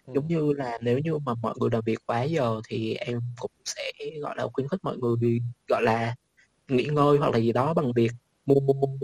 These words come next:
Speaker 2: đồ ăn cho công ty để mọi người có thể có một cái break nhất định.
Speaker 1: Ừm.
Speaker 2: Và, gọi là, nếu như mà mọi người làm việc quá giờ thì sẽ có một cái break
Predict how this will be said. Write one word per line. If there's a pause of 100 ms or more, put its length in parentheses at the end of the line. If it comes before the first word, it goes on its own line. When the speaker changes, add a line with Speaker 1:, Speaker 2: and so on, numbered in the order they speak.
Speaker 2:
đồ
ăn
cho
công
ty
để
mọi
người
có
thể
có
một
cái (100)
break (260)
nhất
định. (760)
Speaker 1:
Ừm.
Speaker 2:
Và, (280)
gọi
là, (200)
nếu
như
mà (260)
mọi
người
làm
việc
quá
giờ
thì
sẽ
có
một
cái
break